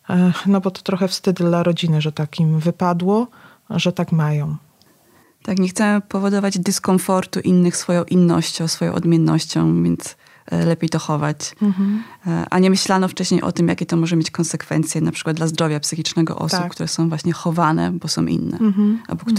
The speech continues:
Speaker 1: Mhm.
Speaker 2: muszą udawać, że, e, są takie jak wszyscy inni, mimo że nie są.
Speaker 1: Mhm. Niektórzy potrafią udawać, niektórzy nie są w stanie udźwignąć, e, tego zderzenia z, e, nawet spojrzeniem, e, które nie jest akceptujące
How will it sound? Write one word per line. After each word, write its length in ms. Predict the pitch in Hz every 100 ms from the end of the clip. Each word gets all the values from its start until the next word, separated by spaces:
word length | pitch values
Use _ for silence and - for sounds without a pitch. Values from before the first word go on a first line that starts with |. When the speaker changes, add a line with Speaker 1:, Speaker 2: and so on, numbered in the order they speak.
| 180
Speaker 1:
Mhm. 40 |
Speaker 2:
muszą 220 | 170 220 170
udawać, 800 | 175 180 165 165 156 160 - -
że, 400 | 165 165 151 - 170 165 165
e, 40 | 165
są 220 | - 180
takie 280 | 180 - 170
jak 140 | 156
wszyscy 340 | - 175 -
inni, 240 | 175 170 165
mimo 240 | 165 160
że 120 | 165
nie 160 | 151 147
są. 160 | - 175
Speaker 1:
Mhm. 520 | 175 220 202 220 269 - - - - - - - _ _
Niektórzy 380 | 214 196 185 180
potrafią 540 | 180 - 190 180 185 202
udawać, 600 | 240 196 160 160 - -
niektórzy 460 | 190 185 190 185
nie 160 | 190 190
są 200 | 185 185
w 60 | 180
stanie 340 | - 185 185
udźwignąć, 920 | 202 180 180 202 180 180 208 - -
e, 280 | 190 185 185
tego 260 | 185 185 190
zderzenia 800 | 175 190 185 185 180 180 185 190
z, 240 | 190 - 180
e, 300 | 180 180 180 - - -
nawet 220 | 202 208 -
spojrzeniem, 760 | - 202 185 202 196 170 175
e, 460 | 170 175 175 175 175
które 300 | - 190 180
nie 140 | 175 175
jest 180 | 170
akceptujące 1000 | 175 - 185 - 180 170 170 175 226 254